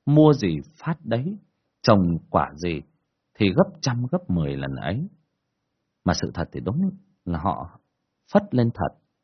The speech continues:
Mẹ tôi kể là có một đợt công an quét sới bạc cả huyện, mà riêng sới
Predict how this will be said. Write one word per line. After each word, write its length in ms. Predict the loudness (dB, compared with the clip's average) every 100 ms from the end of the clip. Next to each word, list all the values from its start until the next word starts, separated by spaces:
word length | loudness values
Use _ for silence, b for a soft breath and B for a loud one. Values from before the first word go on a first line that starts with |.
| _ _ _ _ _
Mẹ 220 | 4 4 2
tôi 120 | 2
kể 180 | 2 0
là 100 | -2 -2
có 100 | 0
một 220 | 2 0
đợt 220 | 0 -2 -2 _ _
công 180 | 2 4
an 160 | 4 2 2
quét 160 | 2 2
sới 300 | -2 -2 0
bạc 200 | 0 -2 -2
cả 80 | -6 -4
huyện, 300 | 0 0 -2 _ _ _ _
mà 140 | 4
riêng 260 | 8 6 6
sới 220 | 4 2